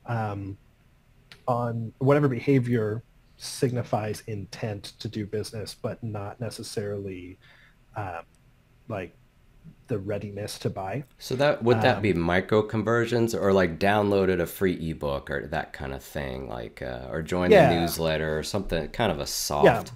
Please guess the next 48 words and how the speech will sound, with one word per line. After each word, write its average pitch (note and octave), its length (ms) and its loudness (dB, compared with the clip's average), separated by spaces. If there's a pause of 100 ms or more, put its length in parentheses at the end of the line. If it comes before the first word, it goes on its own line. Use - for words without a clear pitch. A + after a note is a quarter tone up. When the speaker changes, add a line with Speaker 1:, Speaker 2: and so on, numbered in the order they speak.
(140)
Speaker 2:
conversion? C#2+ 600 -8
Speaker 1:
So F#3+ 160 6
they've, F#3 220 8 (100)
if F#3+ 220 6
they've F#3+ 200 8
opted D3 340 6
into B2+ 220 0
something, C3 680 2 (100)
um, A2+ 580 -2 (100)
you C3+ 100 2
know, G#2+ 100 -2
if B2+ 200 -2
you B2+ 120 4
have, B2 240 2
like, A2 180 -4
a A2 40 -6
really G#2+ 200 -4
good G#2 160 -8
lead G#2 200 -8
magnet, A2 420 -8 (140)
Speaker 2:
Yeah. F#2+ 160 4
Speaker 1:
then G#2+ 180 -6
of G#2 120 -12
course - 280 -4 (180)
that G#2+ 220 -2
would A#2 260 -2
be, A2 200 -4
they C3 180 0
would B2+ 180 2
technically C3+ 460 0
have - 280 -10 (200)
been G#2+ 300 -4
in A#2 160 -4
the G2+ 80 -6
buying A2 500 -4
market, B2+ 500 0 (360)
um, G#2+ 300 -4
and, G#2 240 -6 (120)
and G#2 200 -4
converted, A2+ 720 0 (140)
but A#2 200 -4
not A#2 200 -2
necessarily A2+ 520 -4
become G2 240 -8
a F2+ 60 -10
paying G2+ 280 -12
customer. B2+ 560 -2 (160)
Speaker 2:
Yeah. C#2 260 -4